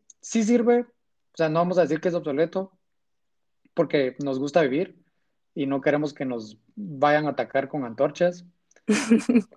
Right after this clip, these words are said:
Speaker 1: Pero,
Speaker 2: Somos buena
Speaker 1: eh,
Speaker 2: onda, perdón.
Speaker 1: somos buena onda, somos buenas personas, eh, pero creo que cada vez, eh, se utiliza menos para medir progreso. Ya, dejémoslo así, cada vez es menos la última palabra para medir progreso.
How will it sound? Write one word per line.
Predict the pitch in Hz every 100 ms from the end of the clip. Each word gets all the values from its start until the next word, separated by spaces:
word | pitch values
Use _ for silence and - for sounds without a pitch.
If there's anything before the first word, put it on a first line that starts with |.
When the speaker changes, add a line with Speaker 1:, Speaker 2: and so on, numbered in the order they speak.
| 220 - - -
Speaker 1:
Pero, | 170 160 170
Speaker 2:
Somos | 247
buena | 269 - 254
Speaker 1:
eh, |
Speaker 2:
onda, | 262 285 269 269 294 - _ _
perdón. | 262 262 269 311 320
Speaker 1:
somos | 156 165
buena | 160 170 175
onda, | 185
somos | 165 170
buenas | 165 208 -
personas, | 143 151 165 180 185 _ _ _ - -
eh, | 156 139 135 131 - _ -
pero | 165 151 151 143 139 139 _ _ _ _ _ _ _
creo | - 202
que | 196 165
cada | 175 170 170
vez, | 175 180 175 - -
eh, | 190 156 147 135 131 _ _ _
se | -
utiliza | 165 160 156 170
menos | 160 175 180
para | 180 165 147
medir | 127 127 -
progreso. | 143 120 104 - _ _ _
Ya, | 156 175
dejémoslo | 156 160 180 185
así, | 143 131
cada | - 156 151
vez | 156 170 170
es | 175 175 - -
menos | 160 151 156 165 170 156 -
la | 135
última | 135 151 156 156
palabra | - 117 131 135
para | 135 120
medir | 113 -
progreso. | - 120 - _